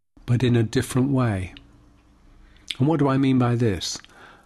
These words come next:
Well, go at a different time of the day or week with new people and build a different expectation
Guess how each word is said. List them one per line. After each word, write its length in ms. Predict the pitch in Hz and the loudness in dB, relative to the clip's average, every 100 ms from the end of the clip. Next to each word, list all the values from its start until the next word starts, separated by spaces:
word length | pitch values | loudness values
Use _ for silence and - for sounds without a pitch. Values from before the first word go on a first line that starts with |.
| _ - | _ -4
Well, 320 | 107 123 135 | 0 2 0
go 240 | 110 120 | 0 0
at 80 | 127 | 0
a 80 | 123 | 0
different 400 | 127 123 127 123 | -2 -2 -2 0
time 340 | - 131 123 | 0 0 2
of 80 | 120 | 2
the 80 | 120 | 0
day 280 | 113 127 120 | 0 2 2
or 160 | 120 127 | 2 2
week 300 | 139 107 - _ _ _ _ | 2 0 -6 _ _ _ _
with 160 | 113 135 | -2 2
new 160 | 131 | 0
people 540 | 127 147 147 104 92 - - _ _ - | 0 -2 -2 -6 -10 -12 -20 _ _ -6
and 160 | 110 110 | -2 2
build 280 | 131 131 117 | 2 2 2
a 60 | |
different 420 | 101 135 - 127 - | 0 -2 0 -2 -2
expectation 1080 | 127 - - 117 - 139 131 - - 98 | -4 -4 -4 -4 -2 0 0 -2 -8 -10